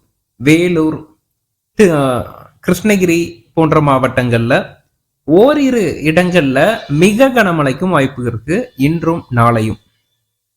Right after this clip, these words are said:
ஒட்டுமொத்தமாக நம்ம முன்பே தெரிவித்தது போல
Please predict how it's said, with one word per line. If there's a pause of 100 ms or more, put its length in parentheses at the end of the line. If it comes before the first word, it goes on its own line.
(520)
ஒட்டுமொத்தமாக
நம்ம
முன்பே
தெரிவித்தது
போல